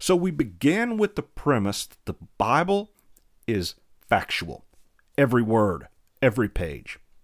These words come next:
So how do we, how do we reconcile that?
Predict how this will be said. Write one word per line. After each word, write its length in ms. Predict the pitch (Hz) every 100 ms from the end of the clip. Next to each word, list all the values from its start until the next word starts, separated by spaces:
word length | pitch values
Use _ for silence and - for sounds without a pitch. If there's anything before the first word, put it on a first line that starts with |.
| _ _ - _ - - - _ _ _
So 140 | - 160
how 320 | - 214 226
do 40 |
we, 360 | 226 220 202 -
how 140 | -
do 80 | 220
we 160 | 214 208
reconcile 880 | 156 185 - 147 - 101 90 82 73
that? 280 | 80 65